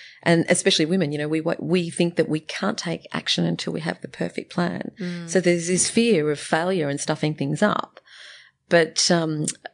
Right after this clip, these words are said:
Speaker 1: you know, and, and not sharing the things that you wanna do. Like, people don't talk about what they wanna do because they're worried they'll be judged. So they keep it in their head longer and longer. And, you know, we know, um, we know from the, the science and the research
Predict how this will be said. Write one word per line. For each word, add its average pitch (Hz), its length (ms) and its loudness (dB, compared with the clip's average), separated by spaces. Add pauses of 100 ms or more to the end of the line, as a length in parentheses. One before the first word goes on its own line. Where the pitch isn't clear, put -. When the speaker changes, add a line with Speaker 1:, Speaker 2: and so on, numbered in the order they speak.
(200)
Speaker 1:
you 190 100 4
know, 165 140 4 (480)
and, 185 220 2
and 190 180 4
not 208 240 2
sharing 151 840 0
the 160 80 2
things 160 320 0
that - 140 -4
you 151 100 2
wanna 147 180 0
do. 160 200 2
Like, - 100 -4
people 175 320 0 (480)
don't 170 220 4
talk 185 180 4
about 165 240 0
what 170 160 2
they 165 160 0
wanna 156 220 0
do 208 260 4
because 156 300 0
they're 156 120 2
worried 156 300 0
they'll 151 120 -6
be 156 120 -6
judged. - 440 -2
So 180 260 4
they 165 100 2
keep 220 300 -4
it 180 80 2
in 156 140 2
their 151 100 0
head 160 200 0
longer 160 360 2
and 147 100 0
longer. 202 320 4
And, 151 140 2 (340)
you 220 100 4
know, 156 140 4
we 190 160 6
know, 190 640 4 (140)
um, 160 340 -4
we 175 140 4
know 180 260 2
from 156 220 -4
the, 147 80 -6 (100)
the 156 120 0
science 190 420 -2
and 151 80 2
the 143 80 0
research - 720 0